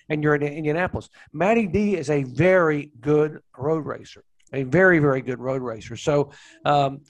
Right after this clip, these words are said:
Watkins Glen, maybe. Indianapolis, how about the Brickyard? Would that be cool? Uh, and then Daytona. You know Matty D and that Wood Brothers team.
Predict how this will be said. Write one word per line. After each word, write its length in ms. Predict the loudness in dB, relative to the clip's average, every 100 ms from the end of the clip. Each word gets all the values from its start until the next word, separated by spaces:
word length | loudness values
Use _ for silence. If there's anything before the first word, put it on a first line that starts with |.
| -20 -10
Watkins 440 | -6 -4 -4 -2
Glen, 400 | 0 0 -2 -6 _ -12
maybe. 480 | -8 -6 -4 -6 -8 _ _
Indianapolis, 640 | -10 -4 -4 -2 -4 -6
how 60 | -6
about 180 | -4 -4
the 80 | -6
Brickyard? 480 | -6 -6 -10 -8
Would 140 | -6 -4
that 200 | -4 -4
be 100 | -10
cool? 420 | -4 -2 -2 -8 -16 -16 -2
Uh, 200 | -2 -2 -4
and 180 | -2 2
then 360 | 4 2 -2 -2
Daytona. 640 | 0 0 0 0 0 -6 _ -10
You 120 | -4
know 180 | 0 0
Matty 300 | -2 -6 -4
D 220 | -4 -4
and 100 | -4
that 180 | -4 -6
Wood 140 | -4
Brothers 300 | -2 -2 -4
team. 340 | -6 -6 -6